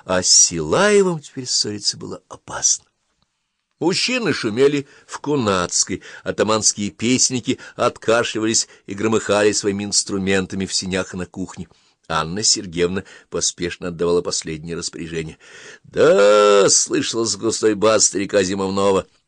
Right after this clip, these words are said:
ходившего-таки с молодежью под Тарутино. «Послужили мы, можно сказать, царю-батюшке и всевеликому войску донскому».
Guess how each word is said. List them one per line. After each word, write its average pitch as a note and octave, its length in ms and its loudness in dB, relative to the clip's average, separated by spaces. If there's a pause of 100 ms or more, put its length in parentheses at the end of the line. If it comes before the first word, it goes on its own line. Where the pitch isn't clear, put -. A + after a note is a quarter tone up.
(120)
ходившего-таки F2+ 800 -8 (140)
с - 160 -8
молодежью F2 440 -2
под - 160 -8
Тарутино. F#2 540 -2 (400)
«Послужили D#3 800 4
мы, A3+ 200 4
можно G#3+ 220 4
сказать, F#3+ 340 -2 (140)
царю-батюшке D#3+ 1000 2 (160)
и C3 180 4
всевеликому C#3+ 680 2
войску B2+ 540 4
донскому». G2+ 600 2